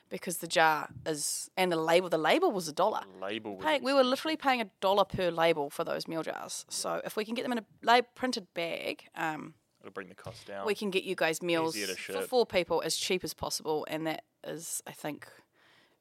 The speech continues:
Speaker 1: where we need to be at the moment.
Speaker 2: Yep.
Speaker 1: Yeah.
Speaker 2: Cool.
Speaker 1: Yeah.
Speaker 2: Nice.
Speaker 1: So
Speaker 2: Lots going
Speaker 1: that's,
Speaker 2: on.
Speaker 1: that's, oh,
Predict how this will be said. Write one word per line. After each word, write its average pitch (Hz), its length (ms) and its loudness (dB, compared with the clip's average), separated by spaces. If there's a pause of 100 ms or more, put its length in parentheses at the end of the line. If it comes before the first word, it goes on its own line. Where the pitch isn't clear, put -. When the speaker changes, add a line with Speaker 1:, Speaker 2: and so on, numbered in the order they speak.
(180)
Speaker 1:
where 175 180 4
we 160 100 4
need 156 160 0
to 160 80 -8
be 156 160 2
at - 100 -2
the - 60 -8
moment. - 480 -6
Speaker 2:
Yep. - 80 -20 (160)
Speaker 1:
Yeah. 196 200 -6 (1000)
Speaker 2:
Cool. 98 260 -16 (220)
Speaker 1:
Yeah. 220 200 -2 (140)
Speaker 2:
Nice. - 360 -2
Speaker 1:
So 180 120 0
Speaker 2:
Lots 240 100 0
going 233 160 2
Speaker 1:
that's, 147 100 6
Speaker 2:
on. 120 240 4
Speaker 1:
that's, - 240 0
oh, 294 240 10